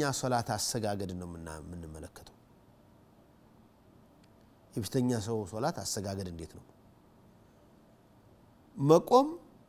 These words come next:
በሽታውን የሚያባብስበት በሽተኛ ወይም ጭራሹኑ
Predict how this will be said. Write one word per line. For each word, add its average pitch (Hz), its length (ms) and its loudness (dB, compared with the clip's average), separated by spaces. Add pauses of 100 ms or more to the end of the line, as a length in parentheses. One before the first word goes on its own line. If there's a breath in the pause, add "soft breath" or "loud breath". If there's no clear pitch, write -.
(460)
በሽታውን 147 720 4
የሚያባብስበት 151 1080 4
በሽተኛ 190 500 0 (1400)
ወይም 160 320 8
ጭራሹኑ 170 640 6